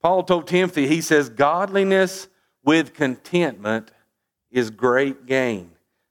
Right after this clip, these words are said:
See, the problem in the first of the chapter is people were looking at, at monetary gains by doing different things, but Paul is flipping the coin here, and he says,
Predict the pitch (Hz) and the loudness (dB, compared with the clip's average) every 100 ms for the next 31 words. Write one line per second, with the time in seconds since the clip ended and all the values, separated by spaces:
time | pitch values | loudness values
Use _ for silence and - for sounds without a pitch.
0 | _ - 165 135 165 190 165 139 120 - | _ 0 0 2 0 2 0 -2 -2 -2
1 | 180 202 117 - 120 117 117 131 107 151 | -2 -2 -6 -2 0 0 0 -4 -2 -4
2 | 170 147 127 127 139 156 151 135 131 120 | -4 0 0 2 2 0 -2 -2 0 -2
3 | - - 135 135 135 190 180 139 147 131 | -6 -2 -2 0 0 0 0 0 0 0
4 | 113 117 113 113 139 170 - _ _ 127 | -2 -2 -2 0 -2 -4 -10 _ _ -2
5 | 127 127 135 131 123 131 123 113 123 120 | -2 0 -2 -2 0 0 -2 -6 -2 0
6 | 123 156 156 - _ _ - 156 147 139 | 0 -4 -8 -16 _ _ -2 0 2 -2
7 | - 170 180 185 147 127 113 - 170 175 | -4 -2 0 2 2 0 -4 -4 0 0
8 | 170 139 127 180 196 143 120 113 92 85 | 0 -6 -4 -4 -2 -4 -6 -8 -8 -12
9 | _ _ _ _ - 147 160 170 160 156 | _ _ _ _ -4 -2 0 -2 0 2
10 | 135 117 110 101 | 4 2 0 -4